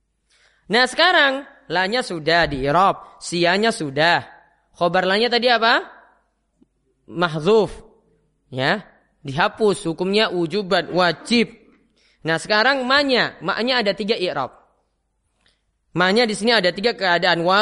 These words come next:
ma laha sa-, wa ma laha salasu halatin. Sedangkan ma itu ada tiga keadaan.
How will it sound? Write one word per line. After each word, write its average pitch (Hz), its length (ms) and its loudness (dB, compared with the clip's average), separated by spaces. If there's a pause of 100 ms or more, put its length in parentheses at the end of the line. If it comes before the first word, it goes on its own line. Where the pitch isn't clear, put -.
ma 277 480 2
laha 233 720 2
sa-, - 320 -6
wa 185 240 2
ma 240 400 2
laha 208 560 0
salasu 214 640 0
halatin. 165 1040 2 (640)
Sedangkan 254 480 0
ma 285 240 2
itu 247 240 0
ada 226 240 2
tiga 247 320 -2
keadaan. 170 720 -2